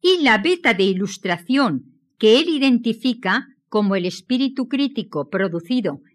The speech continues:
en el seno de la propia cultura árabe es el fenómeno del averroísmo. Cuarto punto, el logos de Al-Ándalus versus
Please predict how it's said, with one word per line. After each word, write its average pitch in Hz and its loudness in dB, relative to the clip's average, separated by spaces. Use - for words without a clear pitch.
en 214 0
el 202 0
seno 240 -2
de 175 -4
la 170 -2
propia 175 -2
cultura 170 -2
árabe 175 -2
es 311 -4
el 220 0
fenómeno 240 2
del 226 2
averroísmo. 170 -2
Cuarto 247 2
punto, 247 0
el 240 4
logos 311 -2
de 214 2
Al-Ándalus 233 0
versus 233 -4